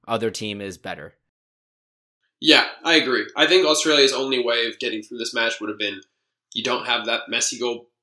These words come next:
Speaker 2: create imbalance in the game state, and you just see this out zero zero to a hun-, the hundred twentieth minute plus, and you take penalties, which we actually had a round of sixteen match, round of sixteen match happen exactly that way, which I think we're gonna get to in a little bit.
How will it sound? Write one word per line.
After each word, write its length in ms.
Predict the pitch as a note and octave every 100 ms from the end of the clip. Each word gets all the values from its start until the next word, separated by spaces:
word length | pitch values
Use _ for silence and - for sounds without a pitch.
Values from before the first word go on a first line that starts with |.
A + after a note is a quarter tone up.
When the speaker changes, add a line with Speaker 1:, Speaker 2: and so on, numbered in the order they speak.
| _
Speaker 2:
create 520 | - - C#3 B2+ A#2+ - - - _ _ _ _
imbalance 640 | C3+ C3 B2 B2 C3 B2
in 60 | A#2+
the 80 | A2
game 260 | A2+ B2
state, 460 | C3+ - D#3 E3+ - _ _ -
and 160 | A#2
you 60 | A2
just 200 | A2 -
see 120 | B2+
this 140 | A#2
out 180 | A#2 G#2+
zero 220 | A2+ A2
zero 220 | G#2 A2 G#2
to 160 | G#2+
a 40 | F#2+
hun-, 160 | G#2 -
the 80 | G2
hundred 300 | G#2 G2+ G2+
twentieth 320 | G#2+ F#2+ F#2
minute 200 | G2 F#2+ -
plus, 480 | G#2 F#2 - - - _ _ _ _
and 280 | - F#2+ F#2
you 80 | F2+
take 220 | G#2+ -
penalties, 580 | F#2+ D2+ - D#2+ - - _
which 460 | C3 B2 - - _ _ _ _ _ _ _ -
we 100 | G#3+
actually 240 | A3+ D#3
had 120 | E3+ F3
a 20 |
round 160 | C#3+
of 60 | C#3+
sixteen 340 | - - D3
match, 440 | C#3+ D3 C#3 - - _
round 180 | C#3+ D#3+
of 60 |
sixteen 400 | - E3 - D#3
match 300 | D3 C3+ - -
happen 260 | D3 E3+ D3+
exactly 440 | E3 C#3+ C3 E3
that 220 | E3 D3+
way, 260 | D#3+ B2+ F#2
which 200 | F2 B2
I 80 | A#2+
think 160 | C3+ C3+
we're 100 | B2+
gonna 140 | C3
get 140 | C3+ C3
to 140 | C3+
in 60 | B2
a 60 |
little 160 | A#2+ A#2+
bit. 140 | A2